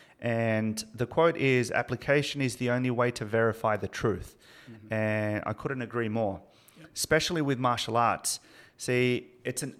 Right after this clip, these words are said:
Speaker 1: art form of fighting. Now, I always say to my students, martial arts is the only art form where if you get it wrong, you can get a broken nose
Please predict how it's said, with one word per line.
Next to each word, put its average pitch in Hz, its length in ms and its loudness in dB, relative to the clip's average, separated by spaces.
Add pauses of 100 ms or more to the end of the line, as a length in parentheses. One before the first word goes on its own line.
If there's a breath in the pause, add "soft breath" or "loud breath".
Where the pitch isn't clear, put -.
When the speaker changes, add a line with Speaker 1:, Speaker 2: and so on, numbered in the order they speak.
Speaker 1:
art 170 280 0
form 139 420 0
of 110 160 -6
fighting. 113 640 -4 (440 loud breath)
Now, 117 140 0
I 165 260 0
always 185 300 -2
say 147 200 0
to 135 540 0 (160)
my 117 140 -8
students, 139 720 0 (1080 loud breath)
martial 180 440 0
arts 156 200 0
is 143 140 -4
the 139 120 2
only 165 260 2
art 135 260 8
form 113 320 0
where 127 100 4
if 127 140 -2
you 117 60 -8
get 143 140 6
it 131 60 4
wrong, 139 380 4
you 139 120 -4
can 123 140 -6
get 120 140 2
a 113 40 2
broken 113 380 2
nose - 480 -6